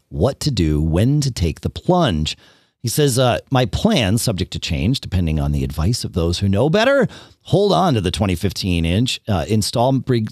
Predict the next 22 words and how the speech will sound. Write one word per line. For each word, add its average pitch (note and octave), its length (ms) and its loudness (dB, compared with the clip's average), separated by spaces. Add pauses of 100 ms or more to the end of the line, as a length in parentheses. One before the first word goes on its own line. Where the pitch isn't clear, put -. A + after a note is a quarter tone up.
Big B2+ 180 0
Sur B2+ 180 -2
when A2 140 2
it's G2+ 160 -4
released, E2 380 -2
and G#2 100 2
monitor C3 340 2
feedback E2+ 520 0
on E2+ 100 2
the D#2 140 0
Apple F#2 240 2
Silicon F2 400 0
Macs C#2+ 380 -2
as F2 100 0
they E2+ 160 0
are C#2+ 80 -4
introduced D#2 640 -2
to - 140 -4
users, C2+ 500 -4
uh, B1+ 380 -4
providing - 400 -4
comments. C#3+ 500 0